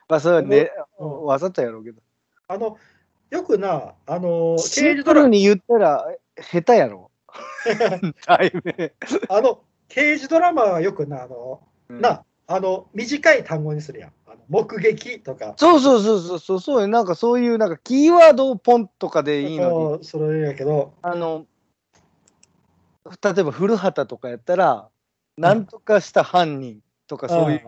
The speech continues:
Speaker 1: タイトル。
Speaker 2: うん。うん。
Speaker 1: 喋りすぎた男とか、そんなやつやん。
Speaker 2: ああ、ああ、ああ。
Speaker 1: うん、シンプルさのかけらがないもんね。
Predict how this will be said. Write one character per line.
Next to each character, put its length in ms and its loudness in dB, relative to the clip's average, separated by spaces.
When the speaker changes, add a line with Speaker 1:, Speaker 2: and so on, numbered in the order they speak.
Speaker 1:
タ 140 -4
イ 80 -8
ト 100 -12
ル。 100 -18
Speaker 2:
う 60 -6
ん。 40 -2
う 20 0
ん。 220 -8
Speaker 1:
喋 240 0
り 100 -2
す 180 -14
ぎ 100 -14
た 100 -6
男 480 -8
と 100 -16
か、 120 -14
そ 100 -2
ん 20 4
な 80 6
や 140 -4
つ 60 -10
や 100 -4
ん。 40 -10
Speaker 2:
あ 40 -10
あ、 40 -10
あ 140 -14
あ、 60 -20
あ 20 -18
あ。 160 -18
Speaker 1:
う 40 -20
ん、 560 -14
シ 420 -4
ン 120 0
プ 140 -6
ル 80 0
さ 160 -2
の 100 0
か 140 -2
け 100 -4
ら 100 2
が 100 -4
な 100 -6
い 60 -8
も 80 -16
ん 100 -20
ね。 60 -20